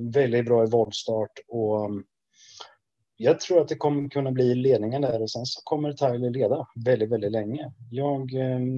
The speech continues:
ser det till och med som en chanspik i omgången till, eh, knappa, ja, sju procent nu.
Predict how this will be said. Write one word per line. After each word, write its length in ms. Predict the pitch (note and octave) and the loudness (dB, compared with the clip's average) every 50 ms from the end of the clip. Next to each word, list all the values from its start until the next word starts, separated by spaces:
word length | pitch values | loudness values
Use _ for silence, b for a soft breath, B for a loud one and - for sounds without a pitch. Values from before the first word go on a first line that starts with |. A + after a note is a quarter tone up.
| B2 B2+ - _ _ - - - | -6 -8 -10 _ _ -10 -4 0
ser 120 | E3 D#3+ | 2 2
det 120 | C#3+ C#3 | 2 2
till 100 | A#2+ - | 0 0
och 60 | - B2+ | 0 2
med 120 | B2+ A#2 | 0 0
som 100 | - B2 | 0 -2
en 60 | A2 | -2
chanspik 580 | - D#3 D3+ B2 G2 - - C#3 E3 G#3 - - | -2 -2 -4 -4 -6 -6 -6 -6 -6 -6 0 2
i 40 | C#3+ | 2
omgången 460 | C3 B2 A#2 A2+ A2 A2+ A#2+ A#2+ B2 - B B B B B B B B B B B _ - | 2 2 0 0 0 0 -2 -4 -6 -10 B B B B B B B B B B B _ 0
till, 360 | - A2+ A2 G#2+ G#2 G#2 G2+ | 2 2 2 2 0 -2 -2
eh, 320 | G#2 G#2 G2+ G2+ G2+ G2+ G2+ - - - | 0 0 0 0 0 -2 -4 -6 -6 -6
knappa, 400 | B2 A2 G#2+ _ _ A2+ A2 G2 - _ _ _ _ _ _ _ _ | -6 -6 -6 _ _ -4 -4 -4 -8 _ _ _ _ _ _ _ _
ja, 280 | - A2+ - F3 - - - | -10 -6 -4 -4 -4 -2 0
sju 120 | E3+ D#3+ | -2 -2
procent 340 | D#3+ D3+ C#3+ - D#3+ - - - | 0 0 2 2 2 -2 0 -2
nu. 200 | A#2+ - C#3 | -2 -2 -2